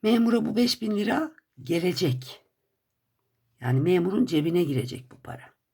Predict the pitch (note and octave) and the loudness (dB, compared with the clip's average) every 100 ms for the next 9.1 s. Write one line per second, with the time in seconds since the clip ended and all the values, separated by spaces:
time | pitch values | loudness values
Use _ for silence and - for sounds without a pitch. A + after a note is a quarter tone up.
0 | _ _ _ _ _ _ _ _ _ - | _ _ _ _ _ _ _ _ _ -14
1 | - - C3 D3+ B2+ - _ _ - D#3+ | -12 -6 -4 -4 -8 -16 _ _ -14 -12
2 | F#3+ - - - _ - - _ - - | -12 -12 -18 -20 _ -20 -20 _ -12 -12
3 | - _ _ _ _ _ - F#3 A#3 - | -12 _ _ _ _ _ -14 -12 -12 -16
4 | - _ _ _ E3 C#3+ B2+ - A2+ - | -20 _ _ _ -8 -8 -10 -14 -14 -12
5 | - _ _ _ _ _ _ _ _ _ | -14 _ _ _ _ _ _ _ _ _
6 | _ _ _ _ _ _ _ _ _ _ | _ _ _ _ _ _ _ _ _ _
7 | - A#3 - G3 E3 C#3+ C3 B2 B2 B2+ | -4 -4 -2 -4 -4 -2 0 0 0 -4
8 | B2+ B2+ B2+ - G#2 - G#3 F#3 A3 G#3+ | -6 -8 -10 -12 -10 -4 -4 -2 -2 -2
9 | G#3 | -4